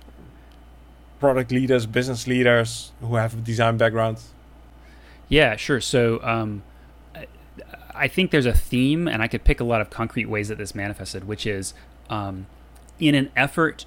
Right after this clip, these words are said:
Speaker 2: to become better as a, as an all-around product or business leader, I, I purposely decided to distance myself a bit from the design organization and the designers.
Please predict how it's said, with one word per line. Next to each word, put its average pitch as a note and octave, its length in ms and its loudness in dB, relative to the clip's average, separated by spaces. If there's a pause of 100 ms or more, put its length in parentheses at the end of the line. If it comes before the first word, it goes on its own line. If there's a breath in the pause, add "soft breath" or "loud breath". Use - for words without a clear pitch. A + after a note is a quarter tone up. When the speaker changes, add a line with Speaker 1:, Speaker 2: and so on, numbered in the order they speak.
Speaker 2:
to - 240 -6
become A#2 520 -2
better B2+ 600 2
as A2+ 160 0
a, G2+ 340 -6
as A2 160 -2
an G#2 100 -6
all-around G#2+ 580 -2
product G#2 360 -2
or G2 60 -6
business G2+ 320 -8
leader, C#3+ 320 -4 (480 soft breath)
I, G#2+ 320 -2 (420 soft breath)
I A2 120 0
purposely - 600 -2
decided A2 420 0
to G2+ 80 -10
distance G#2+ 500 -6
myself G2 480 -6
a - 40 -10
bit G2 220 -8
from F#2+ 220 -10
the G2 120 -10
design F#2+ 480 -8
organization G2+ 760 -8
and G2 180 -10
the F#2+ 60 -8
designers. F2+ 760 -12